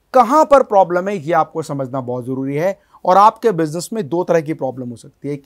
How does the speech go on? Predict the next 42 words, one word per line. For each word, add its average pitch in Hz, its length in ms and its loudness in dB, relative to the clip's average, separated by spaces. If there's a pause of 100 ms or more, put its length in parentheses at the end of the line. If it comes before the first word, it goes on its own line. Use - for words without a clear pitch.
इंटरनल 160 420 -4
प्रॉब्लम 202 440 -2 (200)
और 175 80 -4
एक 180 160 -8
एक्सटर्नल 139 500 -10
प्रॉब्लम। - 380 -16 (460)
तो - 60 -4
बात 247 220 6
करते 240 280 -2
हैं 254 60 -4
इंटरनल 180 320 -6
प्रॉब्लम 127 360 -6
के 110 140 -20
बारे 87 280 -20
में। - 80 -20 (880)
कई 220 160 0
बार 202 280 4 (280)
हम 240 100 0
अपने 262 200 0
प्रोडक्ट 196 540 -2
को 226 300 -4 (500)
लंबे 294 420 0
समय 220 280 -2
तक 208 280 -2
एक 185 140 -4
जैसा 175 260 -2
बनाए 135 260 -4
रखते 117 300 -18
हैं, 135 140 -20 (120)
उसमें 214 260 -8
कोई 202 100 2
डेवलपमेंट 151 440 -4
नहीं 160 140 -8
करते। 147 340 -16 (360)
हमें 240 160 0
ये 269 60 2
देखना 220 320 2
होगा 202 320 2
कि 233 160 -10
हमारी 180 340 0
इंडस्ट्री 170 420 -4
में 123 200 -6